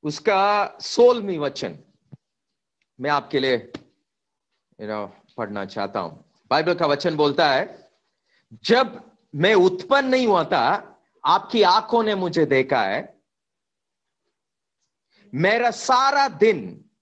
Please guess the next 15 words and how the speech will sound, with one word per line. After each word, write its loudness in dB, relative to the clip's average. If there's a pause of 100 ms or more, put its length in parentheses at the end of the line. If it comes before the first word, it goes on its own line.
(160)
मेरा 0
सारा 0
दिन -6 (500)
आपने 0
आपकी -2
पुस्तक -4
में 0
लिखा 0
है -4 (240)
और 2
आपने -2
उसको 0
plan -4
किया -2
है।" -10